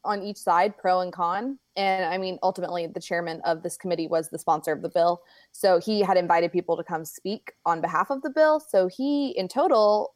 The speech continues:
um, including his opening remarks, there were seven people that were able to speak for the bill, and then only four people were able to speak against.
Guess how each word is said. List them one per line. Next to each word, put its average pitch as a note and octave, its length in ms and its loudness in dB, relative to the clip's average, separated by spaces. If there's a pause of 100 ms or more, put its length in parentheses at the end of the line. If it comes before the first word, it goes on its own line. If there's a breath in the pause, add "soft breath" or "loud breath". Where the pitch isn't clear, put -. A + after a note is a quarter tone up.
um, F3 320 0
including F3+ 480 -2
his F#3 240 -4 (380)
opening E3+ 300 -2
remarks, E3 440 0
there D#3+ 180 0
were D#3+ 260 0 (280 soft breath)
seven A3 680 2 (100)
people C#4+ 380 4
that C#4+ 160 0 (100)
were B3 160 2
able A#3+ 220 0
to A#3 60 -10
speak A#3 340 -12 (340)
for A#3 400 2
the B3+ 100 0
bill, D4 400 0 (300 soft breath)
and G3 160 -4
then F#3 400 -2
only F#3+ 440 -8
four F#3+ 200 2
people D#3 540 -4 (360)
were F3 220 0
able F3 240 -4
to D#3 40 -16
speak - 200 -14
against. - 640 -12